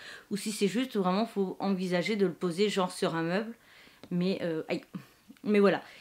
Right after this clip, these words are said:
Et sachant que je crois qu'il y a un modèle encore un peu plus grand au niveau taille. Mais celui-là, je, déjà, j'ai trouvé plutôt sympa. Alors, juste pour te donner une idée, ma main fait quinze centimètres. On a une main, deux,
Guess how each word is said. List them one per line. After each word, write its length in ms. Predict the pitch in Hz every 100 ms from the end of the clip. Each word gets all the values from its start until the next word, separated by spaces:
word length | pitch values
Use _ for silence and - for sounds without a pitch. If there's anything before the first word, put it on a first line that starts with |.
| -
Et 180 | 202 214
sachant 320 | 220 233 294
que 60 | 294
je 60 |
crois 160 | - 302
qu'il 140 | 294
y 40 | 247
a 80 | 226
un 80 | 208
modèle 400 | 214 233 214 240
encore 320 | 226 226 226
un 80 | 220
peu 180 | 220 285
plus 180 | 262 247
grand 220 | 226 247
au 40 |
niveau 260 | 247 214 202
taille. 320 | 196 202 247 - - - _
Mais 80 | 190
celui-là, 280 | 190 202 220
je, 60 | 202
déjà, 260 | 180 208
j'ai 160 | 202 180
trouvé 220 | - 185
plutôt 280 | 185 170 196
sympa. 320 | 190 175 185
Alors, 260 | 202 196 190
juste 200 | 254 -
pour 100 | 226
te 60 |
donner 220 | 208 214
une 140 | 208 220
idée, 200 | 196 226
ma 120 | 214
main 180 | 196 190
fait 180 | 185 165
quinze 280 | - 220
centimètres. 640 | 214 208 208 196 202 240 -
On 120 | 190
a 60 | - -
une 200 | 208 214
main, 400 | 208 214 233 285 - _ _ _ _ _ _ _ _ _ _ _ _ _ _ _ - - _ _ _ _ 165
deux, 580 | 156 208 220 226 247